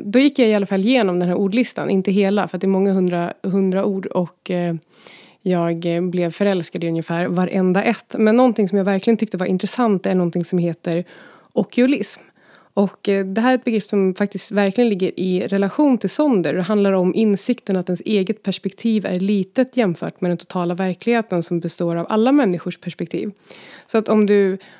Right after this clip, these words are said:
om du får den här insikten om sonder så kan du också, ehm, börja fundera på okkulism och hur, hur de här människorna som faktiskt inte bara är statister i ditt liv utan egna riktiga människor med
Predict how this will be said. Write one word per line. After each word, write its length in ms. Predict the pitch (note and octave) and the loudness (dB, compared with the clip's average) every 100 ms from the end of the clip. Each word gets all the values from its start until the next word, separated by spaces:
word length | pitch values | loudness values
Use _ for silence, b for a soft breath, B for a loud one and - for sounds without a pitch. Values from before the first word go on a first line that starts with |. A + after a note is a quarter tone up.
| B | B
om 100 | G#3+ | 0
du 60 | |
får 180 | G3 C#4+ | 4 4
den 100 | A#3 | 4
här 80 | F#3+ | 2
insikten 640 | G3+ F#3+ B3 - F#3+ F3+ | 2 2 -2 -2 2 2
om 340 | - F3 E3+ E3 | 2 0 0 0
sonder 680 | - D4+ G#3+ E3+ B2 G3+ - _ | 2 2 2 -2 -4 -4 -6 _
så 140 | - | -10
kan 200 | F#3+ F#3+ | -6 -4
du 80 | F3+ | -2
också, 580 | - A3+ - - F3+ F3 F3 b b _ | -2 -2 -6 -4 -2 -2 -6 b b _
ehm, 420 | F3 E3+ E3 F#3+ A#3 _ _ | -8 -6 -8 -10 -14 _ _
börja 160 | G3+ F#3 | 0 0
fundera 320 | G3 G#3 G3+ | 2 2 2
på 160 | E3+ F#3 | 0 -4
okkulism 540 | F3+ G3+ A3 F3+ - | -2 -2 -2 -4 -10
och 280 | - F3+ - - | -6 -6 -6 0
hur, 440 | G3+ F#3+ F#3 F3 b b b b b b | 2 2 0 -2 b b b b b b
hur 240 | A3+ B3+ | 2 2
de 120 | A#3+ G#3+ | 4 2
här 120 | G3 | 2
människorna 420 | G3 G#3 A3 F3 | 2 2 0 -2
som 100 | F3 | -2
faktiskt 220 | F3 - | -6 -2
inte 180 | G3 F3+ | 0 0
bara 180 | F#3 G3 | 0 2
är 220 | A#3 G#3 | 4 2
statister 580 | E3+ - F#3 F#3 - F#3 | 0 -4 -2 -2 -2 -2
i 20 | |
ditt 300 | A3 - - | -2 -2 -6
liv 200 | E3+ - | -6 -4
utan 340 | F3 F3+ F3 | -6 -4 -2
egna 540 | F3 F#3+ F3+ G#3 G3 F3+ | 0 0 0 0 0 -2
riktiga 340 | F#3 - G3 | -6 -4 0
människor 380 | G3 G#3 G3+ F#3 | 2 2 0 -2
med 280 | F3 F3 | 0 -2